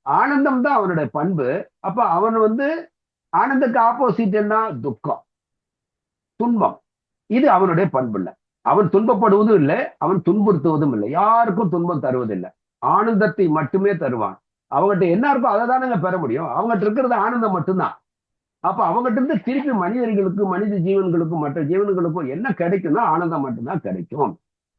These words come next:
அப்ப ஒரு ஆன்மீக சாதகன் இறைவனோடு இரண்டரை கலக்க வேண்டும் என்று ஒரு ஆவலை உடையவன், அவனுடைய பண்புகளுக்கு ஏற்றவாறு இவன் மாற வேண்டும். அப்பதான்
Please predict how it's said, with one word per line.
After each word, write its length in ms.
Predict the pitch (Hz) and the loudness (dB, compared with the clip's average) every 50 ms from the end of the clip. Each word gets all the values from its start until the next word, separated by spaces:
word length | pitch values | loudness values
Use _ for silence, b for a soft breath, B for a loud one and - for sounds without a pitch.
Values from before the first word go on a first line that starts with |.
| _ _ _ _ _ _ _ _ _ _ _ _ _ _ _ _ _ _ _ _ _ _ _ _ _ _ _ _ _ _ - | _ _ _ _ _ _ _ _ _ _ _ _ _ _ _ _ _ _ _ _ _ _ _ _ _ _ _ _ _ _ 0
அப்ப 360 | 208 190 - - 240 - 269 | 2 4 6 6 6 6 6
ஒரு 200 | 233 208 208 214 | 6 6 6 6
ஆன்மீக 440 | 196 185 233 294 311 302 277 233 220 | 6 6 6 6 6 6 6 6 4
சாதகன் 500 | 156 143 156 160 156 147 113 107 131 311 - _ _ _ _ | 4 4 2 2 2 2 0 -2 -4 -6 -8 _ _ _ _
இறைவனோடு 580 | - 151 196 233 247 247 254 254 262 269 277 269 208 | 2 4 4 6 4 4 4 4 4 2 4 2 2
இரண்டரை 420 | 185 202 214 214 226 226 247 196 | 2 2 0 0 0 -2 -2 -4
கலக்க 320 | - 185 190 214 180 196 220 | -2 0 0 0 0 0 0
வேண்டும் 360 | 214 220 220 220 240 226 226 | 2 2 0 0 0 0 0
என்று 260 | 214 202 175 185 196 202 202 190 | 0 0 0 0 0 0 0 0
ஒரு 160 | 175 170 165 | -2 -2 -4
ஆவலை 480 | 143 131 151 185 226 247 247 247 226 214 | -2 -2 -2 0 0 0 0 0 0 0
உடையவன், 520 | 165 156 156 151 147 135 113 117 131 156 208 240 - _ _ _ _ _ _ _ _ _ _ _ _ - | 0 0 0 -2 -2 -2 -2 -2 -2 -4 -4 -6 -10 _ _ _ _ _ _ _ _ _ _ _ _ -4
அவனுடைய 540 | - 127 160 - 269 277 277 269 269 254 233 160 | -2 -2 -2 -2 -2 -2 0 0 0 0 0 -2
பண்புகளுக்கு 580 | 185 196 208 240 269 233 202 220 190 165 151 | -2 -2 -2 0 0 0 0 0 0 0 0
ஏற்றவாறு 680 | 180 190 208 196 208 208 180 165 147 139 135 139 151 170 196 202 208 | -2 -2 -2 -2 -2 -2 -2 -2 -2 -2 -2 -2 -2 -2 -4 -4 -4
இவன் 260 | 180 175 214 233 214 | -4 -4 -2 -2 -4
மாற 260 | 165 147 156 180 190 190 | -2 -2 -2 -2 -2 -2
வேண்டும். 300 | 156 131 117 104 98 - | -4 -4 -4 -6 -6 -6
அப்பதான் 500 | 131 143 - - 220 - - 392 - 320 | -6 -6 -4 -2 -2 0 0 0 0 0